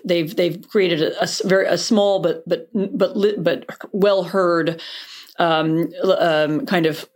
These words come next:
activist group there. Um, they now have, um, uh, they, you know, some of them have been arrested, some have been deported,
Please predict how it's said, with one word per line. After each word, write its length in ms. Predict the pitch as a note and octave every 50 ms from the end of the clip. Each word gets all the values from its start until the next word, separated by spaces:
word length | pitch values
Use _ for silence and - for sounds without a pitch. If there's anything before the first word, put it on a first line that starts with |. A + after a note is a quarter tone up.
| - - - -
activist 460 | - G3 F#3+ - A#3 F#3 G3+ G3+ -
group 280 | - G#3+ G#3 A3 G#3+ -
there. 360 | G#3 F#3+ F#3+ G3 F#3+ G3+ G#3 - - - - - _ - -
Um, 340 | G3 F#3+ F#3 F#3 F#3+ G3+ - -
they 180 | F#3 A3+ A3+
now 320 | A3+ A3 G#3+ G3+ G3 F#3+ F#3+
have, 560 | D#3 E3+ E3+ E3+ E3+ D#3 D#3+ D3 C#3+ - - - -
um, 640 | D#3+ D3 D3 C#3+ C#3+ D3 C#3 C#3 C3+ - D#4+ D#4 -
uh, 120 | - - - -
they, 280 | - E3+ F3+ F3+ -
you 140 | - F#3 F#3
know, 100 | E3 D3+
some 220 | D#3+ - A#3 G#3 G3
of 60 | G3
them 100 | G3 F#3
have 180 | F#3 F#3 E3
been 160 | E3+ F3 D#3 D3+
arrested, 680 | D3 D#3 D#3+ F3 G#3+ - - C4 B3 B3 B3 B3 A3
some 260 | A#3+ - F#3+ F3 F3
have 160 | E3+ E3+ D3+ D3
been 220 | D#3 D3+ D3 D3
deported, 760 | C#3+ D#3+ - - G#3+ G#3+ A3 A3 A3 A3+ A#3+ A#3+ B3+ B3+